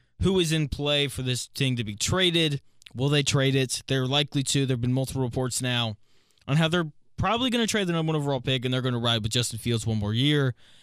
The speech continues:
They apparently feel as though there isn't enough around Justin Fields to get a true evaluation of him. It's code for, "We don't really like any of the quarterbacks in this draft class."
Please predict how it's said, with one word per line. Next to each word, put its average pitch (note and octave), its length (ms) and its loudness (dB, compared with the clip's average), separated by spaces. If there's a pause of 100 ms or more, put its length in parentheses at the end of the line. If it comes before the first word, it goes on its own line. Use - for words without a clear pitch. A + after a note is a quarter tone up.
(280)
They D#3+ 120 4
apparently F3 420 2
feel D3+ 280 -2
as C#3 140 0
though C#3 280 2
there C3 160 0
isn't D#3 160 2
enough C#3+ 260 0
around B2+ 420 0
Justin A#2 280 -4
Fields A2+ 280 -2
to A#2+ 60 -4
get A2+ 140 0
a A2 100 0
true B2 240 -2
evaluation G#2+ 640 0
of G2+ 120 -2
him. D2+ 180 -10 (540)
It's - 100 -10
code C#3 240 0
for, C3 180 -2
"We C#3 100 2
don't C#3+ 120 0
really C3 160 0
like A#2+ 320 0
any A#2+ 140 0
of A2 60 -2
the G#2+ 60 -6
quarterbacks A#2 480 -2
in A#2 80 -4
this A2+ 120 0
draft A2 260 -2
class." B2 460 -2